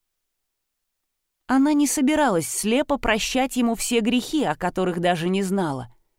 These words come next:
но и подозревать во всем тоже. Магия помогала определить,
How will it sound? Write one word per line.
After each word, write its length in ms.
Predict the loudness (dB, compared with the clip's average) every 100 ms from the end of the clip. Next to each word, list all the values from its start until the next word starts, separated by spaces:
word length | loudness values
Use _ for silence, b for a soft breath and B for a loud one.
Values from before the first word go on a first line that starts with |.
| _ _ _ _
но 240 | 0 2 4
и 120 | 2
подозревать 800 | 0 2 2 2 0 2 0 -2
во 140 | -4
всем 600 | -4 -4 -2 0 0 -2 -8 _ _ _ _ -4
тоже. 440 | 0 0 -4 -12 _ _ _ _ _ _ _ _ _ _ _ _
Магия 500 | 0 2 2 4 2
помогала 640 | 2 2 2 4 2 4 2
определить, 680 | 2 -2 0 0 0 -2